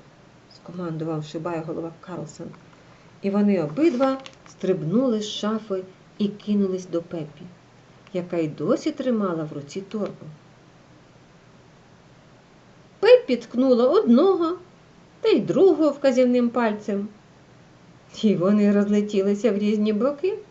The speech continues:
Поки вони встигли звестися на ноги,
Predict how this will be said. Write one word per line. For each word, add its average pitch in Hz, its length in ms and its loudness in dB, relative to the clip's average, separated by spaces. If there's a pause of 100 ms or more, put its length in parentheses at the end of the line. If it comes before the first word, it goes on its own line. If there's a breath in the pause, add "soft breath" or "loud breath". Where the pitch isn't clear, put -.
(2000)
Поки 180 240 -2
вони 190 240 0
встигли 190 480 -2
звестися 185 600 -6
на 160 120 -4
ноги, 185 440 -6